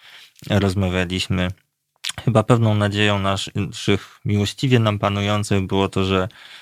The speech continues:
Unia się już tak zapomni o sobie i nie wróci i będą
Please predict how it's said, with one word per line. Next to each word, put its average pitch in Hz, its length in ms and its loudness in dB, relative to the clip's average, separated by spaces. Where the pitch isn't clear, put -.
Unia 117 280 4
się 110 140 -2
już 98 240 -2
tak - 220 -6
zapomni 110 500 2
o 95 80 -4
sobie 95 380 0
i 92 60 -4
nie 95 140 -2
wróci 92 420 -6
i 92 80 -2
będą 90 320 -6